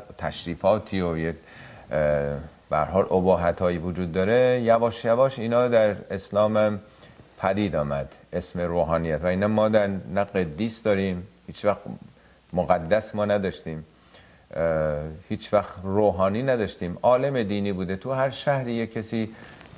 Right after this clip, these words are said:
دین رو بهتر می‌شناخته و هر حال مردم به او مراجعه می‌کردن، سوالاتشون از او می‌کردن. ما حتی رساله نداشتیم،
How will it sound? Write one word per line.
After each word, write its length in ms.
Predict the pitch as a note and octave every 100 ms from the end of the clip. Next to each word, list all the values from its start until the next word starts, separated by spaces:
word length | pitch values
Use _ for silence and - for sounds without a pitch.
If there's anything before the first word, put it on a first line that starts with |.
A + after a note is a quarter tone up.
| -
دین 200 | A2+ A#2+
رو 80 | G#2
بهتر 420 | G2 F2 G#2 G2+
می‌شناخته 760 | F#2+ F2+ G2 F2+ - G2+ G2
و 60 | F#2+
هر 160 | F2 E2+
حال 180 | F#2
مردم 440 | F#2 F2+ E2+ F#2 F2
به 80 | E2+
او 140 | E2+
مراجعه 460 | F2 D#2+ D#2 E2 E2+
می‌کردن، 560 | E2 - D2+ D2 D#2
سوالاتشون 680 | D#2 D2+ D2 D2 D#2+ - D2+
از 140 | C#2+
او 80 | D#2
می‌کردن. 520 | D2+ D2+ D2 C#2+ C#2+ C#2+ - - - - -
ما 180 | A2
حتی 420 | D3 C#3+ D3+ D3+ D3+ - E2+
رساله 480 | G#2+ A2+ - A#2 D3
نداشتیم، 720 | E3 B2+ F#2 - D#2+ D2 B1+